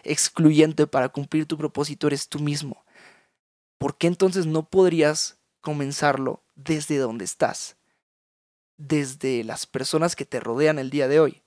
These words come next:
desde el trabajo en el cual estás el día de hoy,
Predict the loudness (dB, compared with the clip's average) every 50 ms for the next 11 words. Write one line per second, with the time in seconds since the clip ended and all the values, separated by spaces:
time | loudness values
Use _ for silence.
0 | _ _ _ _ _ _ _ _ _ _ _ _ -2 0 0 0 -2 -2 -4 -4
1 | -4 -4 -4 -4 0 2 4 4 4 2 2 0 0 0 -2 -4 -2 2 4 4
2 | 4 4 2 -2 -4 -6 -4 -6 -6 -4 -2 0 2 2 4 2 2 2 0 -4
3 | _